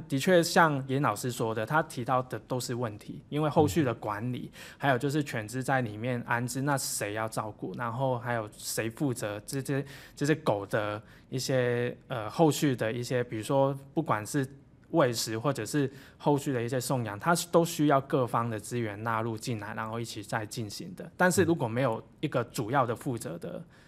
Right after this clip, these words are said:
Speaker 1: 单位或者是机关去负责这件事情的时候，那这群狗留置在那边之后，那怎么办？这也是一个，呃，需要讨论的事情。
Speaker 2: 是，不过阿豪跟严老师今天其实也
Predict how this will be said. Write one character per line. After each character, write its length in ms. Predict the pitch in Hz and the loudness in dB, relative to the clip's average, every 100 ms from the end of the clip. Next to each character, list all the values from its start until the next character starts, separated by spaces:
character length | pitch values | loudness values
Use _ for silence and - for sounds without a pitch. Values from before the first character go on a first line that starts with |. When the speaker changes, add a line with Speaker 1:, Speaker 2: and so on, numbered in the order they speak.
| - - - | -20 -20 2
Speaker 1:
单 180 | 135 127 | 4 4
位 120 | 131 | 2
或 100 | 123 | 0
者 80 | 104 | -2
是 100 | 110 | -6
机 220 | - 113 | -6 -8
关 320 | 120 107 110 - - | -4 -4 -6 -12 -18
去 100 | - | -6
负 160 | 147 151 | -2 0
责 140 | 113 | -2
这 0 | |
件 180 | 113 123 | -2 -2
事 140 | 127 120 | -2 -4
情 160 | 113 | -6
的 100 | 104 | -10
时 140 | - 107 | -8 -6
候， 100 | 110 | -2
那 260 | 131 123 - - | 0 0 -4 -16
这 100 | - 135 | -8 -8
群 280 | - 123 113 | -6 -8 -6
狗 280 | 113 110 - _ 127 - - | -6 -8 -12 _ -14 -12 -4
留 220 | 127 123 | -2 0
置 120 | 143 | 2
在 240 | 131 127 127 - - | 2 0 -4 -20 -4
那 160 | 143 | -2
边 260 | 127 123 127 | 0 -2 -4
之 200 | - 117 | -6 -4
后， 180 | 127 113 | -2 -4
那 180 | 120 | -6
怎 160 | 120 117 | -6 -10
么 80 | - | -10
办？ 180 | - 160 - - - - | -12 -12 -14 -20 -20 -4
这 140 | 196 | 2
也 100 | 165 | 2
是 160 | 117 143 | 2 0
一 140 | 135 | -2
个， 360 | 135 110 104 104 - - - - | -2 -4 -4 -8 -14 -20 -18 -10
呃， 200 | 110 101 | -8 -6
需 160 | 110 | 0
要 120 | 131 | 2
讨 220 | 127 120 110 | 2 -4 -4
论 140 | 117 | -6
的 100 | 110 | -6
事 160 | - 110 | -10 -10
情。 220 | - 156 | -10 -8
Speaker 2:
是， 120 | - 95 | -6 -4
不 160 | - | 2
过 100 | 131 | 2
阿 100 | 110 139 | 4 4
豪 100 | 107 | 4
跟 140 | 117 | 4
严 120 | 117 | 4
老 80 | 101 | 2
师 120 | 98 | 0
今 160 | 110 117 | -2 0
天 200 | 120 113 | 2 0
其 160 | 113 95 | -2 -6
实 200 | 98 92 | -4 -4
也 200 | 85 | -4